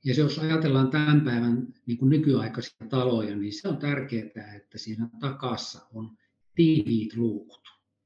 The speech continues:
Eli se täytyy olla tiivis se takka niin, että se toimii ilman, että se häiritsee sitä talon ilmanvaihtoa tai talon ilmanvaihto häiritsee sitä takkaa. Ja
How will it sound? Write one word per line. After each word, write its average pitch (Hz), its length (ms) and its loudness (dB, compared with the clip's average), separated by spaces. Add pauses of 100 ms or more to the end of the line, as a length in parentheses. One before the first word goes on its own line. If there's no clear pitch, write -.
(460)
Eli 127 380 -2
se 170 200 -12
täytyy 190 340 -4
olla 127 280 -4
tiivis 151 420 0
se 175 80 -10
takka 156 420 -8
niin, 135 200 2
että 123 140 -4
se 117 120 -12
toimii 151 840 0 (500)
ilman, 131 640 2 (100)
että 120 300 -10
se 123 140 -6
häiritsee 123 580 -4
sitä 117 240 -10
talon 123 380 -2
ilmanvaihtoa 131 800 0
tai 113 240 -6
talon 117 340 -2
ilmanvaihto 110 640 -4
häiritsee 104 520 -16
sitä - 220 -20 (100)
takkaa. 147 760 -8 (1040)
Ja 123 440 -4